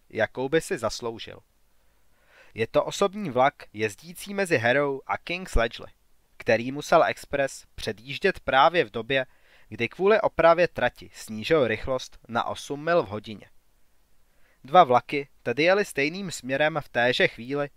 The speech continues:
po sousedních kolejích, zhruba shodnou rychlostí. Jak každý z nás na základě vlastní zkušenosti ví, může za těchto okolností velmi zřetelně vidět cestující ve vozech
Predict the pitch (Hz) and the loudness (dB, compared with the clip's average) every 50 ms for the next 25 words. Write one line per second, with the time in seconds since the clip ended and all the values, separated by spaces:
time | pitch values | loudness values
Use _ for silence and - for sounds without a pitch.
0 | - _ - 123 107 - - 110 107 107 - 147 147 156 180 196 185 - - - | -20 _ -10 -10 -8 -8 -8 -10 -10 -6 -4 -4 -4 -4 -6 -10 -10 -10 -6 -4
1 | 123 131 127 104 92 90 - - - - - _ _ _ - - - 113 113 117 | -2 -2 -2 -4 -6 -12 -20 -20 -20 -20 -20 _ _ _ -20 -12 -8 -6 -4 -4
2 | 123 127 - - - - - - 117 104 120 143 156 147 120 104 - - 113 107 | -2 0 0 0 0 -2 -6 -8 -8 -6 -6 -6 -6 -6 -6 -8 -8 -10 -10 -12
3 | - - - - - - _ _ _ _ _ _ _ _ _ _ _ _ _ _ | -12 -14 -18 -20 -20 -20 _ _ _ _ _ _ _ _ _ _ _ _ _ _
4 | _ _ _ _ _ _ _ - - - 101 117 123 - - - - 113 107 - | _ _ _ _ _ _ _ -20 -18 -2 0 0 0 0 -2 -2 -2 -2 -2 -4
5 | - 143 151 139 147 151 147 151 147 - - 127 123 110 123 113 110 113 - - | -8 -16 -14 -6 -2 0 2 2 2 0 -2 -8 -6 -2 0 0 0 0 2 0
6 | 165 170 196 185 139 127 120 110 - - - 196 196 185 - - 139 127 - - | 0 0 0 0 0 0 -2 -2 -2 -6 -10 -10 -10 -12 -12 -12 -12 -8 -6 -6
7 | 180 190 180 - - - 156 123 113 104 - _ _ _ _ _ _ _ _ _ | -4 -6 -6 -6 -8 -10 -10 -10 -12 -16 -20 _ _ _ _ _ _ _ _ _
8 | _ _ - 107 113 117 113 107 135 139 - 175 170 - 196 - - - - - | _ _ -14 -12 -10 -8 -6 -4 -4 0 0 0 0 0 -2 -2 -4 -4 -6 -6
9 | - - 151 151 151 156 160 156 - - - 170 165 135 131 131 143 165 185 175 | -6 -2 -2 0 0 0 -2 -6 -6 -10 -14 -16 -8 -2 0 0 0 0 -2 -4
10 | 131 107 110 123 - - 151 147 143 143 147 143 143 - _ _ _ 110 104 117 | -6 -4 -6 -6 -4 -2 0 0 0 0 -4 -8 -10 -14 _ _ _ -10 -8 -4
11 | - 190 202 - - - - - 135 - - - 180 185 180 - - - 185 143 | -2 -2 -2 -2 -4 -6 -4 -4 -4 -4 -6 -8 -12 -12 -12 -14 -16 -14 -6 -4
12 | 131 123 123 143 139 - 160 156 - - | -4 -2 -2 -4 -2 -2 -2 -2 -4 -8